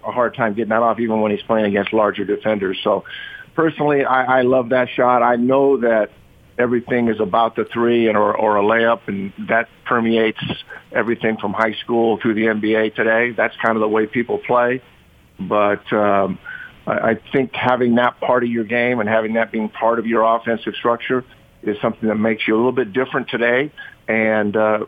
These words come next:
it, it's a really effective way to knock shots down, especially when your legs get tired late in the game. Rather than taking a three that maybe, uh, fatigue is set in, uh, you take that little pull-up twelve-footer and your money.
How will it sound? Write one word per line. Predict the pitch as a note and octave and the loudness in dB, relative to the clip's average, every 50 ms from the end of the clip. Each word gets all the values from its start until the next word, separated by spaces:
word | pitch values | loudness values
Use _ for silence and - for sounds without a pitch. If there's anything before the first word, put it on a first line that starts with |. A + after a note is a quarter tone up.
| - - | -10 -6
it, | A#2 A2+ G#2+ - | -6 -6 -4 -4
it's | C3 B2 - - | -4 -4 -2 0
a | A#2+ | 0
really | B2 C3 C#3 C3+ B2 | 2 2 2 2 0
effective | A#2+ A2 - - B2+ A#2 - - A2 G2 | 0 -2 -2 -2 -4 -4 -4 -8 -10 -6
way | G2 G#2+ A2 G#2+ A2 G#2 | -4 -2 0 0 0 0
to | G2 G2 | 0 0
knock | G#2 G#2+ G#2+ G2 - | 0 0 0 0 -2
shots | - A2+ G2+ G2+ - - - | 0 0 0 0 -2 -4 -6
down, | G#2 G2+ G2 G2+ G2+ | -4 -2 -2 -2 -2
especially | F#2 - - B2 B2 B2 - A#2+ A2+ | -4 -2 -2 -2 -2 -2 -2 -2 -2
when | G#2+ G#2+ G#2 G#2 | 0 0 0 2
your | G2+ G2 | 2 2
legs | G#2+ A2+ A2+ A2 G#2 - | 2 2 0 0 -2 -4
get | - A2+ G#2+ - | -4 -4 -4 0
tired | A#2 A#2 A2+ A2+ A2+ A2+ A2 G#2 - - - - - - - - | 0 2 2 2 2 2 0 -4 -6 -16 -20 -20 -20 -20 -8 -4
late | - A2+ A#2 A#2+ | 0 0 2 2
in | A#2 A#2 A2 | 0 0 0
the | G#2+ | -2
game. | G2+ A2 A#2 A2+ A2+ A2 A2 G#2+ - - - - - _ _ | -2 0 0 0 0 0 -2 -4 -6 -10 -20 -20 -20 _ _
Rather | - A2 A2 A#2 A#2 A#2 A2 | 0 2 2 2 2 2 0
than | G#2+ G#2 G#2+ | 0 -2 -2
taking | - C#3 B2 A#2 - A2+ A2 | 0 0 -2 0 0 -2 -2
a | G#2 | -2
three | - - B2 A#2 A#2 A#2 A2+ A2+ A2 | -4 -2 0 0 2 2 2 2 2
that | G2+ G#2+ G#2 - | 2 0 -2 -2
maybe, | - A2 A2 A2 G#2 G2+ G2+ G2+ F#2+ - - - - - - - - - | -2 -2 -2 0 0 0 -2 -2 -2 -2 -6 -6 -6 -10 -14 -14 -14 -6
uh, | - - F2+ F#2+ F#2+ G2 G2 | -4 -2 0 0 -2 -2 -2
fatigue | - A2 - - C#3 C3 B2+ A#2 | -2 -4 -2 0 0 0 0 0
is | A#2 A2+ - | -2 -2 0
set | - B2 A#2+ A#2 | 0 0 2 2
in, | B2 A#2+ A#2+ A#2+ A#2 A2 - - - - _ _ - | 2 2 2 0 0 -2 -6 -12 -20 -20 _ _ -4
uh, | - G2+ G#2 G#2 | -2 0 0 2
you | G2+ G#2+ G#2 | 0 0 -2
take | - C3 A2+ - | 0 -2 0 0
that | A2 G#2+ | 0 0
little | A#2 A2+ G#2+ - | 2 0 -2 0
pull-up | - - B2 A2+ G#2 - | 0 0 0 0 0 -2
twelve-footer | - - A2+ G#2+ G#2 - A2+ A2+ A2 A2+ A2+ G#2+ | -2 -2 -2 -2 0 0 0 2 2 2 0 0
and | G2+ G2+ | 0 0
your | G#2 | 0
money. | G2 G2+ G#2+ G#2 G#2 G2+ | 0 2 0 0 0 -2